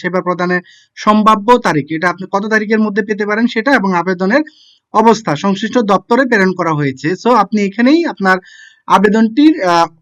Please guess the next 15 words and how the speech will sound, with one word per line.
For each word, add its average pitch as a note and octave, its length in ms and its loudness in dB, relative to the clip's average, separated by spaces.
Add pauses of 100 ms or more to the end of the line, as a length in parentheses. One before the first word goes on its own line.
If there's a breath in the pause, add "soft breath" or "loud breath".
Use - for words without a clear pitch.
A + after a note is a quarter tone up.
অবস্থা G3 440 -2
আপনি F3+ 180 -6
এখান G3 160 -2
থেকে C#4 240 0
দেখতে G3 180 -4
পারবেন। D#3 260 -2
যখন G3+ 220 -6
আপনি G#3+ 180 -6
এটি G3+ 160 -2
অ্যাপ্রুভ G3+ 280 -2
হয়ে A3 140 2
যাবে G#3+ 160 2
বা F3+ 180 0 (160)
এটি D#3+ 160 -4 (160)
স-, D#3+ 160 -12